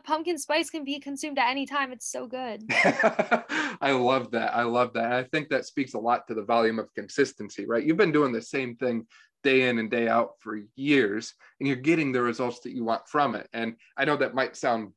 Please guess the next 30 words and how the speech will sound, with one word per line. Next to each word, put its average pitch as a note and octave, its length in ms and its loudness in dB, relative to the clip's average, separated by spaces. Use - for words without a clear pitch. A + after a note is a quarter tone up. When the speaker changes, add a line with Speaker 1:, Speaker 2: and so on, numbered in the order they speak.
Speaker 2:
boring D3+ 500 6
a A2+ 100 4
little A2 200 0
bit A2 200 -2
at - 180 -6
times, A2 320 -6
but - 120 -6
you F3+ 100 0
find C#3+ 380 0
ways A#2+ 300 2
to A2 100 -8
spice G#2+ 440 -2
it G2+ 80 -6
up, G#2+ 360 -2
or A2 200 2
pumpkin A#2+ 460 -2
spice A2 380 -2
it G#2 100 -6
up G#2+ 180 -4
in G#2 140 -6
this G#2 180 -8
case, G#2 380 -8
right? A2+ 240 2
You D3 140 -4
can D3+ 360 0
take D#3+ 300 -4
the C#3 120 2
same C3+ 380 -2
thing C3+ 220 2
consistently A2+ 920 -4